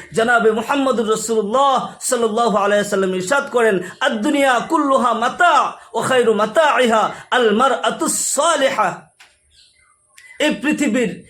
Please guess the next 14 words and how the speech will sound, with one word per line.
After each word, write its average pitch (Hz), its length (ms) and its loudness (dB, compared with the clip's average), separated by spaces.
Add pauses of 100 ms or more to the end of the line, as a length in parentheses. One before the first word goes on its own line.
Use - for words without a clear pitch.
এই 302 160 0
দুনিয়ার 262 400 2
সব 349 540 4
কিছু 262 240 -6
হয়েছে 208 500 2 (260)
ভোগের 302 300 4
বস্তু, 196 480 -4 (320)
আল্লাহ 254 340 0
তাআলার 208 320 0
দান, 240 240 2
আল্লাহর 214 460 -2
নিয়ামত। 254 540 0 (800)
আর 208 180 0
একজন 208 480 0